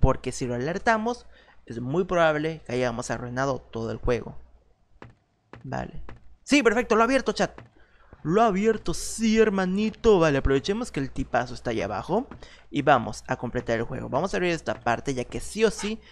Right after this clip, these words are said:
tenemos que habilitar la, la zona esta. Perfecto. Vale. ¿Qué fue eso?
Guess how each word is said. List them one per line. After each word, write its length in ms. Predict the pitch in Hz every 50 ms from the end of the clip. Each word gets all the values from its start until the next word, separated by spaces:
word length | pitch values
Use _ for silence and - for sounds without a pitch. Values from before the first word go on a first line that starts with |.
| - - - -
tenemos 520 | - - 127 127 127 131 131 123 123 - -
que 100 | - 120
habilitar 680 | 113 117 117 113 120 - - 139 147 170 185 190 - _ - 147
la, 800 | 139 127 120 120 113 110 110 113 107 101 107 107 110 101 101 -
la 160 | - 120 117
zona 300 | 117 - 143 147 151 151
esta. 360 | 180 196 - - - - - - - - _ - - - _ _
Perfecto. 520 | - 104 104 - - 147 - - - 170 - - _ _ _ _ _ _ _ _ _ _ _ _ - - - - _ _ - 807 - -
Vale. 240 | - 120 113 92 - 1077 1077 1077 - 1077 1077 1077 1077 - - - - - - - - - - _ - _ - - - - - - - - - _ _ - - - - - - - - _ - - _ _ _ - _ _ - _ _ - - - -
¿Qué 60 | -
fue 100 | - 220
eso? 240 | 143 - - 202 151